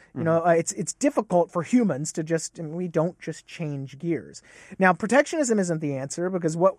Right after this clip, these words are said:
Speaker 1: you see is that not only are you imposing immense consumer costs, but those jobs end up going away anyway. Um, and again, you're leaving out the vast majority of the, of the pr-, not problem, the issue.
Speaker 2: Right.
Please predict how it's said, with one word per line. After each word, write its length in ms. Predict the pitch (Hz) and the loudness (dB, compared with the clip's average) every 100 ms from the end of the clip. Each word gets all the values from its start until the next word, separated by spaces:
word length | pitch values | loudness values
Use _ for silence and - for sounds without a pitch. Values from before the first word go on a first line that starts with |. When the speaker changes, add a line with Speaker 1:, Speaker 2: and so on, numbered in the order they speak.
| - | -4
Speaker 1:
you 140 | 175 | -4
see 560 | - - 240 254 190 196 | -2 0 2 2 4 4
is 160 | 185 | 2
that 180 | 170 165 | 0 0
not 220 | 165 170 | 2 2
only 200 | 185 196 | 2 4
are 40 | 190 | 2
you 100 | 170 | 2
imposing 400 | 156 156 151 147 | 0 0 -2 -2
immense 260 | 143 139 139 | -6 -6 -8
consumer 460 | - 147 185 170 | -10 -6 -4 -2
costs, 380 | 160 160 147 143 | -2 0 0 0
but 220 | - 156 - - | 0 0 0 -6
those 160 | 151 147 | -2 2
jobs 320 | 160 160 156 | 4 4 2
end 120 | 156 | -2
up 140 | 151 156 | -2 -2
going 240 | 151 156 | -2 0
away 340 | 151 147 143 | 0 0 -2
anyway. 460 | 139 156 170 214 294 _ - - | -2 -4 -4 -6 -8 _ -20 -14
Um, 280 | - 151 151 | -2 2 2
and 220 | 208 190 185 | 4 4 4
again, 320 | 170 175 175 | 2 2 2
you're 120 | 165 | 2
leaving 320 | 160 160 156 | 2 2 2
out 240 | 151 160 - | 2 2 0
the 80 | |
vast 340 | 151 160 160 - | 0 2 2 0
majority 600 | 160 147 151 151 160 147 | -4 0 0 2 2 0
of 140 | 139 | -2
the, 220 | 135 127 - _ | -4 -4 -6 _
of 160 | 139 131 | -10 -8
the 80 | |
pr-, 240 | 120 - - _ - | -14 -16 -20 _ -14
not 180 | 127 - | -14 -12
problem, 380 | - 127 135 | -6 -6 -4
the 120 | 147 156 | -6 0
issue. 420 | 254 - - 76 - - | 0 0 -14 -16 -18 -8
Speaker 2:
Right. 240 | 98 76 | -8 -8